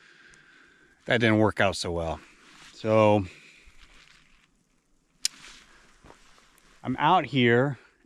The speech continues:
and I'm not quite to my destination, but, I mean, everything looks really suspect out here. So, if I see something interesting, I stop and,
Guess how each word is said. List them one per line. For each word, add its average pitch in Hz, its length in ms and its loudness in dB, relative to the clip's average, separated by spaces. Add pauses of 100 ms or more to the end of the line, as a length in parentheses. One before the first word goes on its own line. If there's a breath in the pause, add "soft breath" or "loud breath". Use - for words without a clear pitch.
(100)
and 120 560 0 (600 soft breath)
I'm 120 80 0
not 160 260 2 (220)
quite 175 340 0
to - 80 -6
my 131 260 2
destination, 123 1000 0
but, 110 260 2 (720 loud breath)
I 117 140 0
mean, 127 200 6
everything 143 460 2
looks - 380 -4
really 123 340 2
suspect 113 560 -2
out 101 140 0
here. 101 160 -2
So, 104 440 2 (580 loud breath)
if - 60 -4
I 135 40 2
see 185 160 4
something 156 260 4
interesting, 127 380 2
I 110 140 0
stop 123 420 -2
and, 104 220 -2